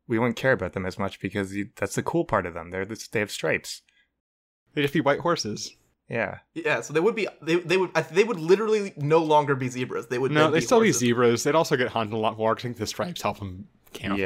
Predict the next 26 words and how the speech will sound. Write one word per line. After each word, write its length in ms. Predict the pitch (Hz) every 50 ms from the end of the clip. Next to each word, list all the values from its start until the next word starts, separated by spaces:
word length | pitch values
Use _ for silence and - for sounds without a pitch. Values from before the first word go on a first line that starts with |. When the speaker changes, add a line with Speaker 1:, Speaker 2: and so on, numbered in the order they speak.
| 90 87 90 92 -
Speaker 1:
Yeah. 40 | 101
Speaker 2:
their 80 | 98 95
numbers 280 | 92 92 98 101 101 98
or 40 |
something, 280 | 95 110 98 92 101 107
something. 280 | - - 104 101 98 92 -
I 40 | 104
don't 100 | - -
remember 260 | - - 80 - - -
how 120 | - -
it 60 | - 62
works. 320 | 62 - - - - - _ _ _ _
But, 180 | - - - - - _ - -
Speaker 3:
I 80 | 190
Speaker 2:
yeah. 60 | - -
Speaker 3:
just, 120 | - -
I 40 | 214
just 140 | 269 302 -
think, 220 | - 214 208 202
like, 240 | 180 170 - - -
from 180 | - 180 165 151
a 40 |
cultural 360 | - - - 156 156 - 156 139
standpoint, 540 | - 131 127 139 143 170 160 165 170 160 - _
we 160 | 151 156 160
would 320 | 147 156 151 139 127 -